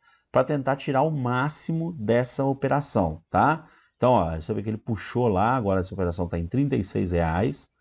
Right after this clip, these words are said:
Só por ele ter dado ali uma vaciladinha ali e ficado vermelho, ele já chegou com ela mais perto, né?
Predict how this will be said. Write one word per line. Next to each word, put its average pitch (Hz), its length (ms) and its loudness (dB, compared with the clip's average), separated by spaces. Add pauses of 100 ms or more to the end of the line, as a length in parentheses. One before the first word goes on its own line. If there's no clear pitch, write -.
(440)
Só 170 320 4
por 220 240 -2
ele 156 220 0
ter 160 420 0 (380)
dado 139 320 2
ali 127 120 0
uma 139 200 -2
vaciladinha 139 880 0
ali 120 220 2
e 143 40 0
ficado 139 380 -2
vermelho, 120 460 2
ele 131 100 -4
já 135 160 0
chegou 123 360 0
com 127 140 2
ela 127 180 2
mais 143 300 -2 (140)
perto, 104 360 2
né? 113 240 -2